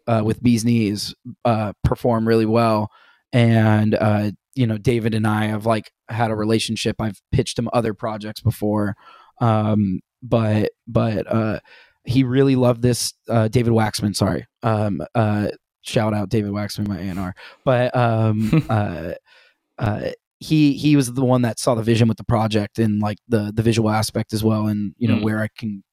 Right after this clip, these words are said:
Speaker 1: go with this. So, yeah.
Speaker 2: Yeah.
Speaker 1: Um,
Speaker 2: That's cool, man. 'Cause that is definitely one thing I've noticed,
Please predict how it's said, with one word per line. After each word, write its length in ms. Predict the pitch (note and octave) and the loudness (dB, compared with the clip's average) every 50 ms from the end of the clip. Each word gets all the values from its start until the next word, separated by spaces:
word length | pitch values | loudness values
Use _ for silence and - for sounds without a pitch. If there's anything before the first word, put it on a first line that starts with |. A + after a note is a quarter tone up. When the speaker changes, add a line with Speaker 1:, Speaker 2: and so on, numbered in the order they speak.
| _ - | _ -4
Speaker 1:
go 160 | - A#2+ G#2+ | -2 0 0
with 140 | G#2+ G#2+ - - | 0 -2 -2 -2
this. 320 | G#2+ G#2 - - - - _ | -4 -4 -4 -8 -12 -14 _
So, 560 | - - B2 G2 D2 - - - - D#2+ - _ _ _ _ _ - | -8 -4 -4 -4 -2 -4 -6 -8 -10 -14 -20 _ _ _ _ _ -2
yeah. 300 | A2+ - - - - - - _ | -2 -2 -2 -4 -8 -12 -16 _
Speaker 2:
Yeah. 400 | D3 C3 A2+ A2 G#2+ - - - | -4 -2 0 0 0 -2 -4 -6
Speaker 1:
Um, 240 | - - - - C#3+ - - - _ _ _ _ _ _ _ _ _ | -6 -10 -12 -14 -16 -20 -20 -20 _ _ _ _ _ _ _ _ _
Speaker 2:
That's 180 | _ D3+ - - | _ -12 -12 -12
cool, 240 | - - C#3+ C#3+ C#3 | -8 -4 -4 -4 -2
man. 260 | B2 A2 A2+ A#2+ B2+ _ | -2 -4 -4 -6 -8 _
'Cause 100 | - D3+ | -12 -4
that 180 | D#3+ E3 F3+ F#3 | 0 0 0 0
is 100 | E3 C3 | -2 -2
definitely 540 | - D3 C#3 - - D3 B2+ A#2+ A#2 A#2 | -2 -2 -2 -2 -2 -2 -2 0 0 -2
one 180 | A#2 B2 A#2+ B2 | -2 -2 -4 -4
thing 140 | B2 - A#2 | -4 -6 -4
I've 220 | G#2 G#2+ A#2 B2+ C3+ | -2 -2 -2 -2 -4
noticed, 540 | A#2+ A#2 A2 G#2 G#2 G#2 - - _ - | -4 -4 -4 -6 -8 -10 -12 -14 _ -20